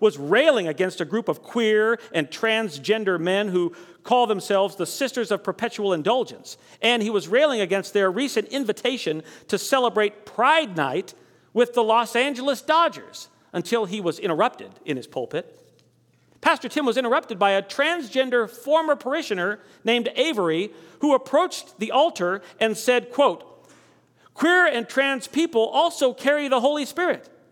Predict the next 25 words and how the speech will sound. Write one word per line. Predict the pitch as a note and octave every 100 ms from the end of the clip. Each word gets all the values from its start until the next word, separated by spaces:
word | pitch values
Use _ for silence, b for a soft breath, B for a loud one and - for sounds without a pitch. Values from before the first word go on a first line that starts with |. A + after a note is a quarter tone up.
| _ _ _ _ _
"And | G#3+ A3
that | E4 E4+
was | C4 F#3+
really | D#4+
painful | B3+ C4+ F4 E4+ B3+
to | G#3
hear | G#3 D#4
what | B3 A3
you | G#3+
just | G#3+ -
said, | C#4+ C#4 F#3
Pastor | G#3 G3+ F#3+
Tim. | A#3 B3+
That | C4 B3+
was | G3+
really | A#3
hurtful | G#3+ C4+ C4 A#3+ G3+
to |
me. | F3 D#3+ C3 b b b b b b
Because, | C4+ C#4 - - -
Pastor | D4+ D4+ D4
Tim, | D4
you | A#3 C#4 F#4
baptized | A#3+ D4 E4 - A#3+ F#3+ - F3
me. | D#3 G#2+